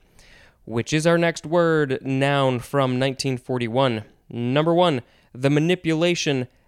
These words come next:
as through genetic engineering, of living organisms or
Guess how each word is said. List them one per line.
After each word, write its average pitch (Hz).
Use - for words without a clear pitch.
as 120
through 117
genetic 110
engineering, 143
of 123
living 175
organisms 135
or 127